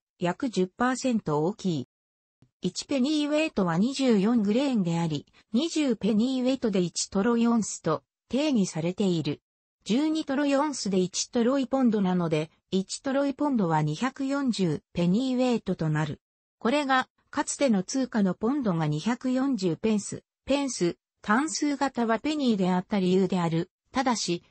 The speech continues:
千五百二十六年までは、イギリスのポンド、質量はに基づいており、それは、トロイポンドのである。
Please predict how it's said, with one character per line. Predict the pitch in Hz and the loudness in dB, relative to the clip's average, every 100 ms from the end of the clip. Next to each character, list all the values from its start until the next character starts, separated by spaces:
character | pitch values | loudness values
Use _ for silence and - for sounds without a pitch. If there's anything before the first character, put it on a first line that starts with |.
| _ | _
千 | - 269 285 | -6 -2 0
五 | 220 | 0
百 | 202 277 - | -2 -4 -4
二 | 285 262 | -2 0
十 | 220 180 | 2 2
六 | 165 202 | 2 0
年 | 262 233 180 | 0 2 2
ま | 165 | 2
で | 156 | 2
は、 | 147 147 - - | 2 0 -6 -6
イ | 170 | -4
ギ | 190 269 | 0 0
リ | 277 | 0
ス | - | -2
の | 285 | -2
ポ | 277 285 | 0 2
ン | 208 | 2
ド、 | 180 - _ | 2 -2 _
質 | - - 320 | -18 -10 -6
量 | 320 269 | -2 2
は | 226 | 2
に | 202 | 4
基 | 185 | 2
づ | 170 240 214 | 0 -2 0
い | 214 | 0
て | - 175 | 0 -2
お | 160 | 0
り、 | 143 139 _ _ | -2 -6 _ _
そ | - 202 | -4 0
れ | 233 | 2
は、 | 208 196 - _ - | 4 2 0 _ -4
ト | 190 | 0
ロ | 240 302 | 2 0
イ | |
ポ | - 311 | -2 -4
ン | 285 | 0
ド | 208 | 0
の | 175 | 0
で | 170 | 0
あ | 165 151 | 0 0
る。 | 123 | -4